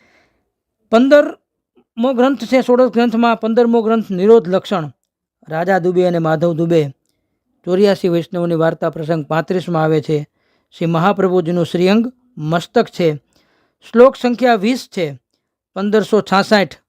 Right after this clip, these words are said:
દ્વારકાની અંદર તેની રચના થઈ હતી. અને સોળમો ગ્રંથ છે સેવાફલ, વિષ્ણુદાસ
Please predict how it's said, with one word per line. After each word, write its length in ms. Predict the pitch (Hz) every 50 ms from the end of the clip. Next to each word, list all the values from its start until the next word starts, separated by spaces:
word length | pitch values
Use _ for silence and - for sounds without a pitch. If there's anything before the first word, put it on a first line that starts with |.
| _ _ _ _ _ -
દ્વારકાની 540 | 180 160 170 170 185 185 - 214 202 196 190
અંદર 240 | 185 180 170 180 156
તેની 240 | - - 170 170 160
રચના 320 | 160 165 165 170 165 156
થઈ 160 | 135 156 151
હતી. 280 | 147 - 147 139 143 - _ _ _ _ _ _ _ _ _ _ _
અને 140 | 180 175 165
સોળમો 480 | 143 - - 185 208 226 226 226 208 202
ગ્રંથ 320 | 170 156 175 175 165 - 170
છે 180 | - 175 170
સેવાફલ, 560 | 143 - - 170 165 165 151 - - 190 185 160 123 - _ _ _ _ _ _ _ _ _ _ _ _ _ _ _
વિષ્ણુદાસ 580 | - 147 175 180 - - 196 185 170 170 165 156